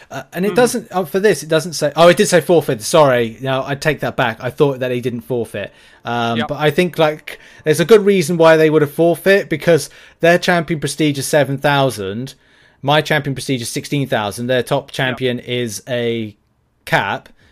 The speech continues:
Speaker 1: you know. So shout out to, uh, to Word a Turt. Is it Word a Turt? Wordle Turt.
Speaker 2: <laughs>
Speaker 1: Wordle Turtle, sorry.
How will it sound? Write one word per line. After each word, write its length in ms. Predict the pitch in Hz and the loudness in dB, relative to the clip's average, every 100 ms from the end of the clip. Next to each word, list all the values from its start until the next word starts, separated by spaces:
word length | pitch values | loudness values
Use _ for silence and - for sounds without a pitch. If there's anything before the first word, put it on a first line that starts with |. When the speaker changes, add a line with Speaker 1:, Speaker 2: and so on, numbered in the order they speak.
| _ | _
Speaker 1:
you 120 | - 120 | -8 -4
know. 180 | 113 | -2
So 420 | 117 131 127 123 120 - | -2 0 0 0 -6 -6
shout 240 | - 185 | -2 2
out 100 | 165 - | 0 0
to, 360 | 156 147 143 | 0 2 2
uh, 640 | 139 135 135 127 123 120 120 _ _ _ _ | 4 4 2 2 0 -2 -6 _ _ _ _
to 200 | 147 - _ 113 | -12 -12 _ -2
Word 260 | 156 190 190 | 4 6 4
a 40 | |
Turt. 580 | - 180 107 147 - - _ _ | 2 2 2 -2 -4 -16 _ _
Is 80 | 139 | -14
it 80 | 165 | -8
Word 200 | 139 208 | -2 2
a 80 | 403 | 4
Turt? 420 | 415 466 - - _ _ _ _ _ _ | 4 4 2 -8 _ _ _ _ _ _
Wordle 300 | 147 170 156 139 | 0 2 2 2
Turt. 300 | 131 135 - | 0 0 -2
Speaker 2:
<laughs> 180 | - | -8
Speaker 1:
Wordle 340 | 143 190 226 - | 0 2 2 2
Turtle, 360 | 233 196 139 | 4 4 2
sorry. 400 | 107 170 107 117 | 2 2 2 -4